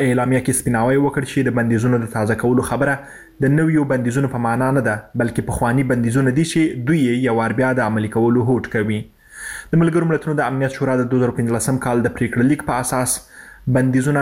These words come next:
د طالبانو په اوسني مشر مرکچي، د دې ډلې د سیاسي دفتر مشر ملا عبدالغني برادر،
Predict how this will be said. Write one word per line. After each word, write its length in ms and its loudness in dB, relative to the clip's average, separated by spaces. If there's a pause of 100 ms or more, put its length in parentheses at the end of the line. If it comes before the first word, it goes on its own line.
(120)
د 200 2
طالبانو 520 0
په 80 0
اوسني 320 0
مشر 340 0
مرکچي، 340 0 (240)
د 100 -2
دې 140 2
ډلې 240 0
د 100 -2
سیاسي 260 -2
دفتر 340 -2
مشر 240 -2
ملا 180 2
عبدالغني 380 0
برادر، 360 0